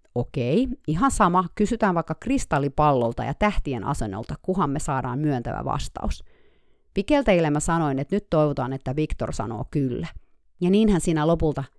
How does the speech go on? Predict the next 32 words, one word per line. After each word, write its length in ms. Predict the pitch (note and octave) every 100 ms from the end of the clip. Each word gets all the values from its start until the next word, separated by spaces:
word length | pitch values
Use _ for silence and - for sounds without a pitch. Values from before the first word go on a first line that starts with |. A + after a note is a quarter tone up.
| -
kävi, 340 | D3 D3+ A3 -
että 260 | D#3 C#3+
Viktor 400 | D3+ D3+ - C3+
sanoi 380 | - G#3 D3+ A#2
kyllä. 340 | - G2+ F#2 - - _ _
Omistaja 460 | - G3 F3+ C#3 B2+
palasi 380 | - F3 D#3 -
parin 280 | D#3+ D#3 C#3
tunnin 280 | C3+ C3 C3+
päästä 320 | C3 B2 -
ja 80 | B2+
sanoi, 380 | - D3+ A#2+ G#2+
että 240 | - B2
Viktor 300 | A3 - C#3
oli 240 | C3 F3 F#3
valmis 380 | F#3+ D#3+ C#3+ -
kantamaan 540 | D3 C#3 B2+ A#2+ B2
meidän 240 | B2 A#2 A#2+
joukkueen. 600 | A#2 A2 - - - G#3+ - - _ _ _ _ _ F3+
Mä 60 |
juttelin 420 | G3+ A#3 G#3 F#3+
myös 200 | E3+ E3
mun 140 | F3+ F3
entisen 440 | F#3+ F3 D#3 D3+
valmennettavan 760 | E3+ F3+ F3 F#3+ F#3 - F#3 F3+
kanssa, 400 | F#3 F3+ - G3 - -
sen, 240 | - F3+ E3+ -
joka 240 | E3 -
oli 120 | C#3+ D3+
kilpailemassa 760 | E3+ E3 C#3+ C3+ C3+ B2 C#3+
Viktorilla 460 | D#3 D3+ C#3 B2+ C3+
yksinvikellystä. 920 | D3+ - D3 C#3 - F#3 G3 -